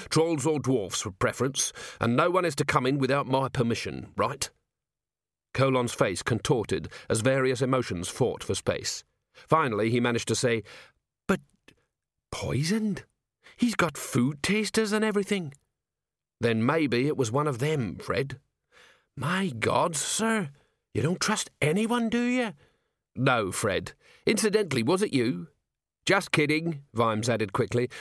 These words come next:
as Colon's face threatened to burst into tears. "Off you go. We don't have much time." Vimes shut the door and leaned on it. Then he turned the key in the lock and moved a chair under the handle. Finally,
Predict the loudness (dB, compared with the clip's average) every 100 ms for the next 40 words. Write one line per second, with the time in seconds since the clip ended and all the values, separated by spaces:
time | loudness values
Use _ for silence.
0 | -2 0 2 2 2 0 0 0 0 -2
1 | -2 0 0 0 0 0 -2 -4 0 0
2 | 0 -4 -10 -2 0 0 0 0 0 -2
3 | -6 -2 0 0 0 -2 -4 -4 -4 -2
4 | -4 -10 _ _ _ _ _ _ _ _
5 | _ _ _ 0 2 4 2 0 -2 0
6 | 0 0 0 0 0 -2 -4 -6 -2 0
7 | 0 0 -4 -6 -8 -14 _ _ -20 0
8 | 2 2 2 2 0 -2 0 2 2 2
9 | 0 0 0 0 -2 -2 -2 0 0 -2
10 | -2 -4 -4 -6 -10 -12 _ _ _ _
11 | -20 -2 2 4 2 2 0